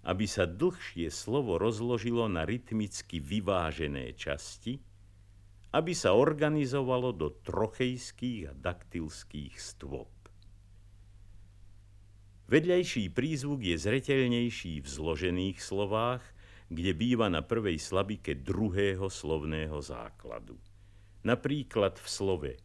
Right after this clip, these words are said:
veľkoobchod je hlavný prízvuk na slabike veľ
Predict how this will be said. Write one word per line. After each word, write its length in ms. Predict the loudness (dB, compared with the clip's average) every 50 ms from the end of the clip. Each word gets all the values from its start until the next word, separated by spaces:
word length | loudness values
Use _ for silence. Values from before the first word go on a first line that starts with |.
| -20 -20 -20 -20 -18 -16
veľkoobchod 1300 | -2 2 4 4 4 4 0 -4 -4 -2 0 2 4 4 2 2 0 -6 -16 -16 -6 -4 -4 -4 -4 -8 -16 -20 -20 -20 -20 -20 -20 -20 -20 -20 -20 -12
je 160 | -2 0 0 2
hlavný 560 | 4 4 4 4 4 2 2 2 2 2 0
prízvuk 640 | -2 -4 -4 -2 -2 -4 -4 -6 -6 -8 -8 -6 -4
na 160 | -4 -4 -4
slabike 720 | -6 -4 -2 -2 -2 -2 -4 -8 -10 -10 -10 -10 -10 -8
veľ 480 | -12 -6 0 4 4 6 4 4 2